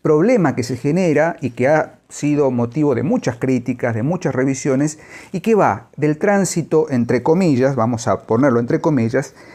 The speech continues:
el tránsito del mito al logos, ¿no? El famoso pasaje del mito al logos. Y la pregunta que va a guiar estas reflexiones es en qué medida o hasta qué punto podemos hablar fehacientemente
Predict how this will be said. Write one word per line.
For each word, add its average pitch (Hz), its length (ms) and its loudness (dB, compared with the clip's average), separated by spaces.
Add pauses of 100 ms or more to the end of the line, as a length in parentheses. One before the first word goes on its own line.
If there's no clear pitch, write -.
(120)
el 151 160 -2
tránsito 202 540 0
del 156 160 2
mito 214 640 0
al 131 220 2
logos, 113 580 0
¿no? 175 140 2
El 143 80 0
famoso 143 500 -2
pasaje 160 640 -2
del 131 180 -2
mito 156 400 -4
al 120 180 0
logos. 95 560 -4 (380)
Y 135 80 -8
la 143 140 0
pregunta 160 540 0
que 117 120 -2
va 131 80 2
a 139 40 0
guiar 135 480 0
estas 123 340 -4
reflexiones 127 840 -2 (560)
es 151 340 -4 (260)
en 139 140 -6
qué 208 120 -2
medida 196 600 0 (320)
o 123 80 -2
hasta 120 220 -4
qué 165 120 -2
punto 180 400 -2
podemos 190 520 0
hablar 180 320 2
fehacientemente 160 1120 0